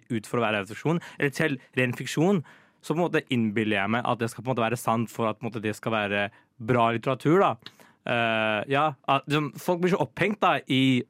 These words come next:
å skille det ekte fra det falske, og jeg tror ikke det er en, et problem nødvendigvis.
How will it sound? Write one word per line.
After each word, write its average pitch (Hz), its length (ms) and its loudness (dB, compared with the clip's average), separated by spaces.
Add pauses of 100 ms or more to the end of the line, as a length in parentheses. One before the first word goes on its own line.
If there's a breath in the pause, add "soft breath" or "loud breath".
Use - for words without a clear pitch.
å 135 320 4 (140 loud breath)
skille 120 560 0 (520)
det 147 200 2
ekte - 200 -6
fra - 180 -2
det 120 120 -2
falske, 143 480 -2
og 143 80 -4
jeg 135 160 0
tror 123 80 -6
ikke 143 180 -4
det 123 140 0
er 117 240 0
en, 113 60 -12 (420)
et - 140 -6
problem 117 400 0 (120)
nødvendigvis. 123 600 0